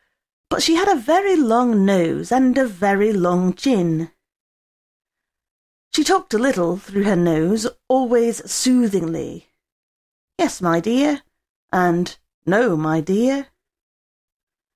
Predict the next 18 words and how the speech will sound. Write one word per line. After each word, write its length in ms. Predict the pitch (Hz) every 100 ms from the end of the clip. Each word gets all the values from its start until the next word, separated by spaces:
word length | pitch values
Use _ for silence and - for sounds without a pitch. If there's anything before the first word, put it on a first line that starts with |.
| _ _ _ _ _ _ _
She 80 | 330
was 160 | 330 320
always 320 | 330 339 320
sent 260 | 202 180
for 420 | - 160 139 127 -
when 160 | 196 202
the 80 |
women 300 | 196 247 240
quarrelled 680 | 247 - 190 185 160 135 170
over 220 | 196 185
their 180 | 185 185
tubs 600 | - - 180 180 180 190
and 180 | 208 226
always 480 | 320 320 330 302 -
succeeded 760 | - - - - 349 311 175 175
in 200 | 202 208
making 440 | 202 196 185 175
peace. 760 | 254 277 170 - - - -